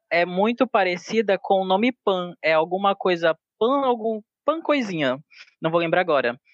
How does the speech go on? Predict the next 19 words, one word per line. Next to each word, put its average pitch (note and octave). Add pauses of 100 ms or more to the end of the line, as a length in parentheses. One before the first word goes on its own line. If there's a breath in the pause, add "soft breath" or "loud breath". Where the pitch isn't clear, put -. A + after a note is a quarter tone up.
(240 loud breath)
E A3+
o A3
Hermes, A3
ele G3
tinha, G3+
é, F#3
é, D3+ (160)
esses, C#3+ (120)
é, B2+
como D3
eu C#3
vou C#3+
dizer, C3
esses -
pequenos G3+
templos E3+
que -
ficavam C#3+
entre, C3+